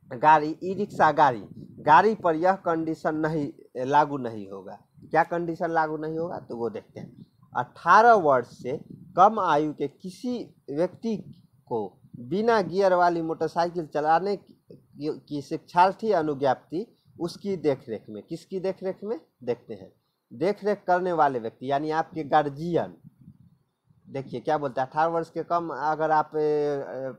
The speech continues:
ये बिना गियर वाले गा-, गाड़ी चलाते हैं तो किन की देखरेख में? जो आपकी देखरेख कर रहे हैं उन व्यक्ति की देखरेख में लिखित सहमति के बिना नहीं दी जाएगी।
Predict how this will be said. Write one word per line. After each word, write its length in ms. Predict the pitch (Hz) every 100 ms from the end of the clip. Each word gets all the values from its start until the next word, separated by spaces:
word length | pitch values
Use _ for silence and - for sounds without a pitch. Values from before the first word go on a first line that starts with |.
| _ 78 67 -
ये 260 | 139 147
बिना 280 | 131 165 160
गियर 260 | 147 160 160
वाले 440 | 160 151 151 151 - - 120
गा-, 420 | 123 143 151 110
गाड़ी 220 | 135 143 147
चलाते 500 | 147 143 151 - 117
हैं 160 | 127
तो 120 | -
किन 220 | 131 165 165
की 120 | 170
देखरेख 460 | 151 156 156 147
में? 180 | 160 226 - _ _ 117
जो 640 | 117 147 147 147 151 147 143
आपकी 380 | 156 165 170 156
देखरेख 480 | 165 180 190 185 -
कर 120 | 147
रहे 140 | 135
हैं 80 | 147
उन 300 | 143 160 170 -
व्यक्ति 420 | 143 143 160 156
की 120 | 143
देखरेख 480 | 123 139 135 120 123
में 180 | 143 202 _ _ 127
लिखित 460 | 147 208 262 247
सहमति 600 | - 190 180 175 180 185
के 180 | 160 156
बिना 320 | 139 143 180
नहीं 340 | 156 147 147 110
दी 180 | 107
जाएगी। 380 | 98 95 92 92